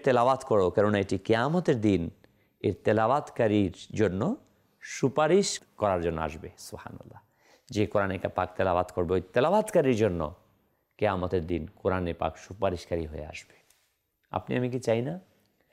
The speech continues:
সফল হতে? সফলতা তো সেটাই, অনাদিকালের সুখ আমার অর্জন হোক। এই অনাদিকালের সুখকে অর্জন করার জন্য একটি মাধ্যম হচ্ছে কোরআন, অন্যতম মাধ্যম কোরআনকে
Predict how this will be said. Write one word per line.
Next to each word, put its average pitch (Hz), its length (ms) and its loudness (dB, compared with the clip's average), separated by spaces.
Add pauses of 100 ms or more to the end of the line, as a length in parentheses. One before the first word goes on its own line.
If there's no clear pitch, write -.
(100)
সফল 110 380 -4
হতে? 117 340 -4 (1080)
সফলতা 170 460 -2 (100)
তো 143 60 -8
সেটাই, 87 440 -8 (460)
অনাদিকালের 98 720 -2
সুখ 185 400 -2
আমার 85 340 -8
অর্জন 82 340 -4 (160)
হোক। - 240 -18 (480)
এই 185 120 4
অনাদিকালের 175 580 4
সুখকে 160 440 -2
অর্জন 123 280 0
করার 113 260 2
জন্য 110 320 -4 (400)
একটি - 300 -2
মাধ্যম 110 420 0
হচ্ছে 175 440 -12 (280)
কোরআন, 117 560 -2
অন্যতম 170 500 0
মাধ্যম 101 380 0
কোরআনকে 92 600 -2